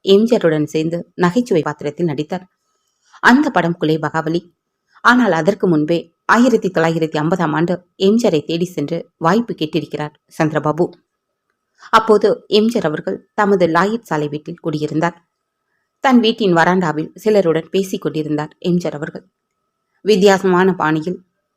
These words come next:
கோமாளி சேட்டையில் கைகளை அசைந்து கொண்டே வந்து கேட்டை திறந்த சந்திரபாபு வீட்டுக்குள் நுழைந்தார்.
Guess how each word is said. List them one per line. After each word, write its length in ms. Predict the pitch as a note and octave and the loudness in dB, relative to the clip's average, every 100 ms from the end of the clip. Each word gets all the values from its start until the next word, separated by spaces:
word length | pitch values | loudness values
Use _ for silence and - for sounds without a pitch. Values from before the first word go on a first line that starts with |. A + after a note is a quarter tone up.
| - | 2
கோமாளி 400 | B3 B3 G#3 E3+ | 6 6 4 0
சேட்டையில் 480 | - E3 E3 D#3 D3+ - | 0 -2 -2 -4 -6 -2
கைகளை 400 | G3+ G#3+ G#3 D#3 | 2 2 0 -2
அசைந்து 400 | - G3 F3+ F3+ | -2 -4 -4 -4
கொண்டே 300 | D#3+ D#3+ E3+ | -2 0 0
வந்து 320 | D3 D#3 F3 - _ _ - | 0 0 -2 -6 _ _ 0
கேட்டை 280 | G#3+ G#3+ E3+ | 2 2 -2
திறந்த 300 | D#3+ E3 D#3+ - _ - | -4 -6 -6 -10 _ -2
சந்திரபாபு 520 | F3 F3+ D#3+ D3+ F#3 - _ _ _ - | 0 2 0 0 -2 -6 _ _ _ -4
வீட்டுக்குள் 420 | G3+ A3+ G#3+ E3 | 0 0 0 0
நுழைந்தார். 380 | E3 D3+ E3+ F#3 | 0 -2 -2 -4